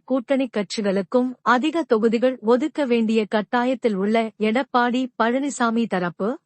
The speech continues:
தேமுதிகவின் இந்த அதிகப்படியான கோரிக்கையால்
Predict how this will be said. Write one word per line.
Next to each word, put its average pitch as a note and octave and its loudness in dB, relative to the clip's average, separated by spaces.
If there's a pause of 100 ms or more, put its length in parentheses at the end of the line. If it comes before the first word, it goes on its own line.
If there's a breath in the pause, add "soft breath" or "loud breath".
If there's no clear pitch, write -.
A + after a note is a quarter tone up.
(300)
தேமுதிகவின் D4 0
இந்த B3+ 2
அதிகப்படியான A#3+ 0 (140)
கோரிக்கையால் B3+ 0